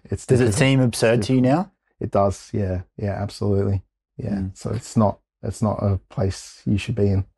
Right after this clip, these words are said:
Speaker 2: A good friend of mine was in that spot some years ago.
Speaker 1: Yeah.
Speaker 2: And when I speak to him about it now, he said the craziest thing for me, for him, is how much he normalized that suicidality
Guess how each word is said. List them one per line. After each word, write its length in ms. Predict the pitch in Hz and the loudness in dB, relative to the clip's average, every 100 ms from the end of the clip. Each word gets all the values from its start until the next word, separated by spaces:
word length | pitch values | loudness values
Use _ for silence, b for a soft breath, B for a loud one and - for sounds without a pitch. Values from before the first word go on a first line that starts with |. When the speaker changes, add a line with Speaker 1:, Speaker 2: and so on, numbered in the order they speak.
| - | 0
Speaker 2:
A 80 | |
good 180 | 113 123 | 4 4
friend 220 | 104 110 | 4 2
of 60 | 113 | 4
mine 500 | 104 104 101 101 101 | 4 2 2 0 -4
was 280 | - 104 92 | -2 0 2
in 140 | 95 95 | 2 2
that 200 | 98 - | 2 -2
spot 400 | - 104 98 - _ _ _ _ | -2 0 0 -2 _ _ _ _
some 280 | - 101 95 | -6 -2 0
years 240 | 95 92 | 2 2
ago. 320 | 87 92 101 - - | 2 2 2 -2 -2
Speaker 1:
Yeah. 160 | 104 92 - | -2 -2 -2
Speaker 2:
And 280 | 101 98 104 | 0 2 2
when 100 | 101 | 0
I 60 | |
speak 380 | 98 - 107 95 | -2 -4 -2 -4
to 100 | - | -6
him 160 | 95 101 | -4 -2
about 340 | 90 92 90 | 0 0 0
it 80 | 87 | 0
now, 260 | 101 98 95 | -2 -2 -2
he 180 | 98 92 | -4 -6
said 380 | - 95 87 - B B | -4 -2 -2 -4 B B
the 80 | 98 | 0
craziest 520 | 110 101 95 98 - | 4 4 4 0 0
thing 160 | 98 90 | -2 -2
for 140 | 92 | 0
me, 320 | 95 95 90 - | 0 0 -2 -8
for 180 | - 95 | -2 0
him, 380 | 80 107 90 - b b b 113 | 4 2 2 -6 b b b -8
is 140 | 101 | -4
how 140 | 107 | 0
much 220 | 101 104 - | 0 0 -2
he 160 | 107 | 0
normalized 960 | 101 107 120 120 113 98 92 90 - - _ _ _ _ _ _ _ _ _ _ _ - | 2 4 4 4 4 2 2 -4 -8 -18 _ _ _ _ _ _ _ _ _ _ _ -4
that 140 | 101 | -4
suicidality 880 | - 107 98 98 92 90 85 92 98 | -2 -4 -2 -4 -2 0 -2 -2 -6